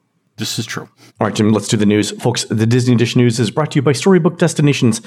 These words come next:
Speaker 2: trusted travel partner of the Disney Dish podcast. For a worry-free travel experience every time, book online at storybook destinations dot com. Jim, we are down to three rooms available now on our first ever Disney Dish cruise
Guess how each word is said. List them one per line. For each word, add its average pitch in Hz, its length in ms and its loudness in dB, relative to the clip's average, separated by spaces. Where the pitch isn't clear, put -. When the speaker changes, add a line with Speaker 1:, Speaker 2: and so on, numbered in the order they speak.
Speaker 2:
trusted 110 300 -4
travel 104 240 -2
partner 107 400 -2
of 117 200 -2
the 117 80 0
Disney 110 300 2
Dish 101 200 -2
podcast. - 500 -4
For 123 120 0
a 107 60 2
worry-free 127 380 2
travel 113 220 0
experience 107 440 -4
every 190 180 2
time, 110 300 -2
book 139 200 -4
online 127 540 0
at 165 120 -6
storybook 180 460 0
destinations 123 640 0
dot 113 240 -4
com. 98 320 -2
Jim, 113 220 2
we 104 100 2
are 104 80 2
down 107 240 0
to 98 160 -6
three 127 300 0
rooms 98 420 0
available 101 640 0
now 98 220 0
on 95 160 0
our 90 80 0
first 135 300 0
ever 117 180 2
Disney 131 320 0
Dish 104 160 0
cruise 117 380 -2